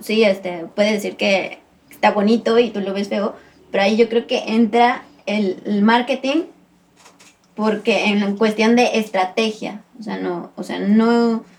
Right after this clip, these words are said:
no solamente porque se, tú lo veas bonito, o sea, pero no, la gente no es,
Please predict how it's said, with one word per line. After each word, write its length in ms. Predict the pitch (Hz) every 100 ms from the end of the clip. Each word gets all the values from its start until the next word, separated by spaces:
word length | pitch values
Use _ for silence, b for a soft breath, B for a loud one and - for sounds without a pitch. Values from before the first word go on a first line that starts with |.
| b -
no 120 | 247
solamente 320 | 262 247 240
porque 200 | 226 214
se, 240 | 202 196 -
tú 100 | 220
lo 120 | 220
veas 220 | 214 208 190
bonito, 580 | 196 220 220 226 - - -
o 20 |
sea, 140 | 196
pero 180 | 196 202
no, 340 | 208 294 277
la 140 | 190 202
gente 280 | 214 240 -
no 240 | 269 262
es, 120 | 302